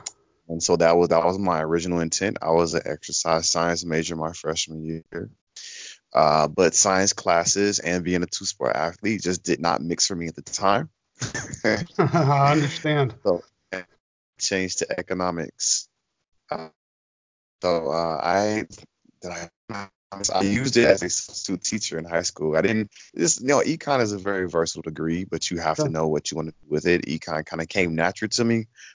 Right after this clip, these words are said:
Speaker 1: but I didn't necessarily have a, have a plan, like, "Oh, I wanna do this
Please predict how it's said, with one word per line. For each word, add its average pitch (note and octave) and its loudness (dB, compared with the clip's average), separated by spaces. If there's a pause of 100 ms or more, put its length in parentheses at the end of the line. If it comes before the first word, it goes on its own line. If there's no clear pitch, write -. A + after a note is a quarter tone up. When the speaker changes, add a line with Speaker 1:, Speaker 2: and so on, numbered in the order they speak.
(100)
Speaker 1:
but G#2 -4
I - -2
didn't E2 0
necessarily E2 -2
have E2 -4
a, E2+ -10
have F2 0
a E2 0
plan, D#2+ -2 (260)
like, - -2
"Oh, E2 2
I G2 -8
wanna F2 -10 (100)
do F2+ -12
this F2 -8